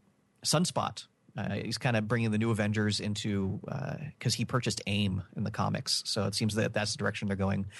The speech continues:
Other team members include Hawkeye, uh, Clint Barton, Hawkeye, Songbird, Wiccan, Hulkling, and oddly enough, Squirrel Girl. But again, Al Ewing, Gerardo Sandoval,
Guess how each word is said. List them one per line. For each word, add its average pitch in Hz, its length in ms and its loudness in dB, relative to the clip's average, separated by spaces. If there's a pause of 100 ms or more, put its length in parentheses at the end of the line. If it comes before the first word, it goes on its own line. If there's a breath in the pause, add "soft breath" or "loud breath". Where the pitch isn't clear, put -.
(220 loud breath)
Other 143 140 4
team 139 160 2
members 127 200 4
include 107 400 4
Hawkeye, 123 680 2 (560 soft breath)
uh, - 180 -4
Clint - 240 -4
Barton, 101 300 -2
Hawkeye, - 440 -2 (300 loud breath)
Songbird, 127 760 4
Wiccan, 120 360 0
Hulkling, 110 680 0 (240 loud breath)
and 95 400 -4
oddly 104 260 -4
enough, 95 200 0
Squirrel 120 480 -2
Girl. - 360 -2
But 117 160 -4
again, 107 360 0
Al 110 160 2
Ewing, 117 260 4
Gerardo 104 240 2
Sandoval, 98 540 0